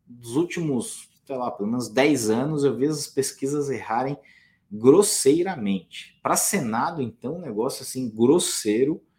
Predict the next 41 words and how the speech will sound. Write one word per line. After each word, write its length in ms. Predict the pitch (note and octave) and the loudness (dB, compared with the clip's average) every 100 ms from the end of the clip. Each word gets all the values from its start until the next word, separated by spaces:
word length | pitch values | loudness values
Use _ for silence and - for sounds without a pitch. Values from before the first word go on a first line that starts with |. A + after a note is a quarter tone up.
| _ _ _ - | _ _ _ -2
o 140 | - | -2
tamanho 680 | F#3 A3 G3 A#2+ A#2 D3 E3+ | 0 -2 0 2 2 0 -2
do 220 | F3 C#3+ | 2 2
erro 200 | G#2 C3 | 0 -4
dos 160 | C3+ - | -10 -12
caras. 440 | A2 G2 E2+ - | -8 -8 -8 -6
Lá 240 | G#2 C#3 | 0 0
em 60 | F3 | 2
dois 160 | D#3 C3 | 0 0
mil 120 | C3 | -2
e 40 | |
quatorze, 480 | - G#2 - B2 - | -6 -10 -2 -2 -2
dois 280 | G2 G2+ G2+ | -2 -2 0
mil 160 | A2+ B2 | -2 -4
e 40 | |
dezoito, 600 | G2 F2+ G#2 E3 - - | -6 -4 0 0 0 -6
né, 160 | G#2+ C3+ | -6 -6
que 160 | - | -4
a 180 | G#2 G2+ - | -4 -4 -2
ex-presidente, 1080 | B2+ C#3+ - A2 A#2+ G#2+ E2 G2+ C3+ - F#2 | -2 -2 -4 -6 -4 -4 -4 -6 -6 -10 -10
né, 140 | G#2+ | -8
que 200 | G#2+ F#2+ | -8 -14
foi 440 | F2+ _ G2 G2 - _ _ _ _ - | -16 _ -2 -2 -4 _ _ _ _ -8
empichada, 1000 | A2+ A2+ G#2+ - - G#2 B2 G2+ F#2 - _ _ _ _ _ | -8 -4 -6 -4 0 2 2 0 -6 -10 _ _ _ _ _
é, 580 | F#2 F#2 F#2 F2+ F2 D#2+ | -12 -8 -8 -8 -10 -8
numa 200 | G2+ A2+ | -2 0
manobra 840 | B2+ A#2+ G2+ G#2 A#2+ G#2 F#2+ F#2+ F#2 | 4 4 4 4 4 2 2 0 -2
do 300 | F#2 G2+ G2+ | 0 2 2
S 260 | G#2 - | 0 -4
T 80 | - | 0
F, 600 | G2+ G2 A#2+ A#2+ - F2 | 0 0 -2 -4 -8 -12
que 120 | - | -10
é 20 | B2 | -8
uma 140 | G#2 | -8
coisa 240 | G#2+ A2+ | -4 -4
maravilhosa. 560 | A2+ A2+ A#2+ G2 F#2 F#2+ | -2 -2 -2 -2 -2 -2
"Ó, 80 | G#2+ | -2
você 300 | F#2+ - A2 | -4 -4 -4
vai 240 | B2 D3+ | -2 -2
sofrer 440 | - A#2 - A2 G#2 | -4 -8 -4 0 0
impeachment, 600 | G2 A2+ A#2 - A#2+ | 0 -4 -4 -4 -8